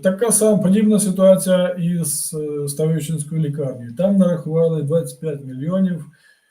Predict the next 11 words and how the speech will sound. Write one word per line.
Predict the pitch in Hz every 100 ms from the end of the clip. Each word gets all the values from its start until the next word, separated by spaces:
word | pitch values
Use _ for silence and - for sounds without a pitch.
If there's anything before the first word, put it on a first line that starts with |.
| _ _
на | 131 147
ремонт | 160 165 160 151 147
укриття, | 139 135 131 170 160 -
щоб | - 139 131 - - - _ _ _ _ _ _ _ _
туди | - 139 147
вмістилися | 143 135 117 127 - 143 143 135 131
всі | - - 139 123 - _ _ _ _ _
пацієнти | - 143 156 143 113 113 139 - - _
за | 117
потреби. | 123 - - - 135 _ _ _ _ _ _ _ _ _ _ _ _ _ _ _ _ _ _ _ _ _ _ -
Новина | 175 254 277 262